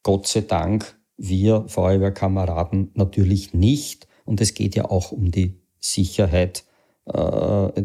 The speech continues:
der Personen, sprich der Bevölkerung, die wir schützen wollen. Wir beginnen einmal, der Erstankommende, egal wer das ist, beginnt einmal zu arbeiten.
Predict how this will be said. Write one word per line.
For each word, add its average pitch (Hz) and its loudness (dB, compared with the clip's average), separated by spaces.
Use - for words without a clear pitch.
der 104 4
Personen, 104 0
sprich - -2
der 101 0
Bevölkerung, 95 0
die 95 2
wir 98 2
schützen 101 0
wollen. 80 0
Wir 110 4
beginnen 110 4
einmal, 104 2
der - -4
Erstankommende, 117 2
egal 98 0
wer 90 0
das 104 -2
ist, 117 0
beginnt 107 2
einmal 87 0
zu - -4
arbeiten. 110 0